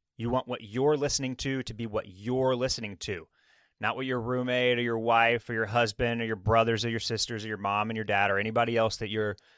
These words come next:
that you're locked down with. You don't wanna hear what they're listening to. You wanna hear what you're listening to.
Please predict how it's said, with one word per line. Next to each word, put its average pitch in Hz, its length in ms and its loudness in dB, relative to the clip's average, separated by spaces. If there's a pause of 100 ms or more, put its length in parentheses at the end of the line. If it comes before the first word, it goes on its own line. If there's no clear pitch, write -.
(100)
that 131 100 -6
you're 131 140 -12
locked 139 340 -2
down 165 240 0
with. 123 140 -4
You 160 60 -6
don't 185 80 -4
wanna 170 100 -4
hear 165 100 -2
what - 180 -6
they're 170 200 0
listening 120 320 -6
to. 135 120 -10
You 147 140 -10
wanna 139 140 -10
hear 143 100 -6
what 143 120 -6
you're 127 380 -2
listening 98 400 -4
to. - 220 -10